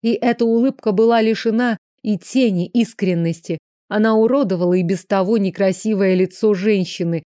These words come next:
делая его похожим на расписную театральную маску. Нет, маски, пожалуй, посимпатичнее будут. «Милые дамы!» Райда любезно улыбнулся, отметив, что при виде клыков его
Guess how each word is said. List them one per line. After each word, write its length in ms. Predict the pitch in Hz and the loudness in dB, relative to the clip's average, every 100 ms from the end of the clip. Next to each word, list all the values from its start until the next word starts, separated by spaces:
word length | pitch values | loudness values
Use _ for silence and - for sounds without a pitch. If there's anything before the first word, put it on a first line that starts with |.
| - | -8
делая 460 | 175 190 185 180 | -2 2 2 4
его 380 | 185 170 180 208 | 2 0 0 0
похожим 640 | 208 180 - 220 185 190 165 _ - | -2 -4 -2 0 0 -2 -6 _ -4
на 140 | 202 | 0
расписную 800 | 202 - - 196 - 208 214 196 | 0 -2 -4 -6 -2 0 2 0
театральную 760 | - 190 190 214 196 185 196 | 0 -2 0 0 0 0 0
маску. 580 | 202 202 190 - - 160 _ _ _ _ | -2 -2 -4 -6 -10 -10 _ _ _ _
Нет, 360 | - 208 196 - - - - | -4 -2 -2 -4 -20 -20 -10
маски, 520 | 185 190 240 - 226 | -4 -2 -2 -2 -4
пожалуй, 680 | - 202 185 202 202 196 180 | 0 0 2 2 2 2 0
посимпатичнее 1080 | - 202 - 196 208 196 - 170 - 180 175 | 0 -2 0 0 0 0 -2 -6 -4 -2 -2
будут. 400 | 160 175 175 170 _ _ _ _ _ | 0 -2 -2 -6 _ _ _ _ _
«Милые 640 | 156 170 202 233 226 233 | -2 2 4 4 4 4
дамы!» 760 | 185 165 190 165 147 143 127 131 _ _ _ | 2 2 2 2 -2 -6 -8 -12 _ _ _
Райда 460 | 180 190 185 170 170 | 0 2 2 2 2
любезно 540 | 175 160 196 170 180 | 2 2 0 0 0
улыбнулся, 680 | 180 185 165 226 240 - 175 | 2 0 0 -2 -2 -2 -2
отметив, 520 | 160 185 233 202 190 | -2 -2 -2 -2 -4
что 220 | - 196 | -4 -4
при 240 | 175 202 208 | -2 -2 -2
виде 300 | 196 160 180 | -2 0 -2
клыков 680 | - 202 202 - 269 - - | 0 -2 0 0 -2 -2 -4
его 420 | 165 165 160 | -2 0 -2